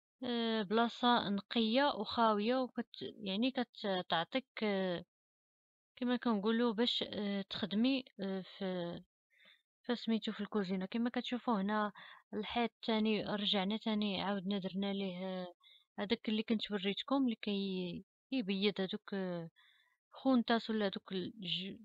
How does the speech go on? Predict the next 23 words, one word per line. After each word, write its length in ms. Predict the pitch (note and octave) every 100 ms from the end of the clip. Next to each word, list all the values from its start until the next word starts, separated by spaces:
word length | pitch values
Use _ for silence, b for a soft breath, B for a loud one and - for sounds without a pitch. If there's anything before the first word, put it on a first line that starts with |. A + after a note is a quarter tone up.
| G#3+
هذوك 280 | D4+ D#4 A#3+
الجوانب 880 | G#3+ G3+ F#3+ F3+ G#3 A3+ A3 G3+ F3+
نتاع، 640 | F#3 - F3+ E3+ F3+ F3 - B B B B -
آه، 320 | G#3 G3 G3
الفاينس. 720 | F#3 - G#3 G3+ C4 C#4 - - b b _
وصافي 540 | D4 - B3+ A3 C#4+ D#4
وكنمسحوه 720 | C#4+ - C#4 B3+ - - B3+
بمولتي 500 | G3 G#3 A#3 A#3 A3
اوسوس 400 | D#3+ F#3 - A#3
كما 220 | - G#3+
قلت 140 | G3 G#3
لكم. 160 | G3+
راه 100 | G3+
وريتكم 320 | G3 B3 - G#3+
الطريقه، 500 | - G3 G3 - B3+
اللي 140 | A#3
بغى 140 | F#3+
الطريقه 440 | G#3 - G#3+ G#3+ G#3
والتفاصيل 540 | - G#3 G3+ - A3
راه 60 | G3
كاين 200 | G#3+ F#3+
في 100 | F3
الفيديو. 500 | E3+ F#3+ E3 B3